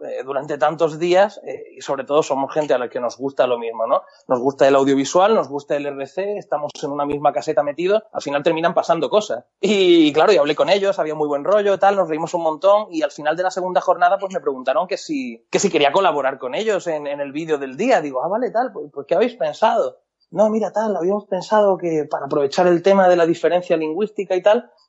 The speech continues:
pues vo-, voy a hablar yo, ¿vale?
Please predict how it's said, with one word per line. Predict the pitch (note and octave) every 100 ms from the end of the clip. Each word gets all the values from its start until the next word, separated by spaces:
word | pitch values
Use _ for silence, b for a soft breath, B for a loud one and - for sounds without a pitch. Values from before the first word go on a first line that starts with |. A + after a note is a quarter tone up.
| _
pues | F#3+ F3
vo-, | D3+ D#3+ E3+
voy | D3 D3 E3 G3+
a |
hablar | G#3 A3 G#3
yo, | G3 C#4 E4+ _ _
¿vale? | F3 F#3+ A#3